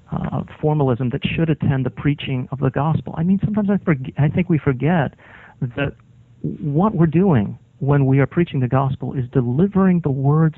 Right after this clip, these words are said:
of a king, and not just an earthly potentate, but the ruler of the entire universe.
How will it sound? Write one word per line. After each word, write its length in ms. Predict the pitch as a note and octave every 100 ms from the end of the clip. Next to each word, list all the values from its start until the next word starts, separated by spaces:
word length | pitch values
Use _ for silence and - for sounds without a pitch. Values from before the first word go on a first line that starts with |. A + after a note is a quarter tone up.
| -
of 120 | C3
a 80 | A#2+ -
king, 480 | - G3+ F3+ A2+ - _ _ - -
and 80 | G3
not 120 | A3
just 180 | D#3+ C#3+
an 100 | -
earthly 400 | D#3 F#3+ - B2
potentate, 640 | - B2+ - A#2 - - - - - -
but 100 | D3
the 80 | D3
ruler 500 | C3+ F#3 A3+ G3 E3
of 140 | C#3+ C3+
the 120 | C3+
entire 420 | C3 E3+ F#3 F3
universe. 720 | C3+ D#3+ G#3+ D3+ A2 - -